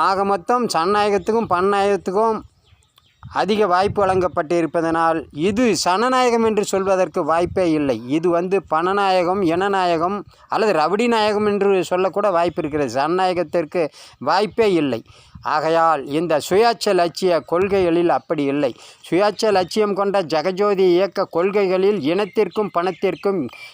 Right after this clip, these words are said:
இடம் கொடுக்காமல், ஏழை பணக்காரன் என்ற பாரபட்சம் சலுகைகள் வழங்காமல், அனைத்து மக்களுக்கும் சுழற்சி முறையில்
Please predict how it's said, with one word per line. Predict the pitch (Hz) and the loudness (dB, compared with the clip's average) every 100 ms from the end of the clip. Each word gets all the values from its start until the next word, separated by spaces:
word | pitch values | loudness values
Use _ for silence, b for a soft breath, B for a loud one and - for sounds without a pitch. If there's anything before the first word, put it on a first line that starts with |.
| B | B
இடம் | 143 220 226 | -2 0 0
கொடுக்காமல், | 214 202 180 196 190 190 170 120 B B B 127 | 0 -2 0 0 2 2 -2 -4 B B B -2
ஏழை | 156 202 214 | 0 2 0
பணக்காரன் | 196 180 202 - 202 190 190 190 | 0 -2 -2 0 0 2 0 0
என்ற | 175 180 170 151 139 - _ | 0 2 2 0 -2 -6 _
பாரபட்சம் | 147 185 202 190 185 - 180 170 | 0 2 2 0 -4 -2 -2 -2
சலுகைகள் | - 170 202 196 185 185 170 | -2 -2 0 0 0 0 0
வழங்காமல், | 139 156 190 190 180 180 185 202 - B B B | 0 0 0 2 0 2 0 0 -4 B B B
அனைத்து | 117 165 214 180 233 | -4 0 -2 0 0
மக்களுக்கும் | 208 190 226 233 220 - 233 180 | 0 0 0 0 0 0 -2 -2
சுழற்சி | - 170 202 - 220 | -2 0 0 0 -2
முறையில் | 202 196 202 208 220 | 0 0 2 2 2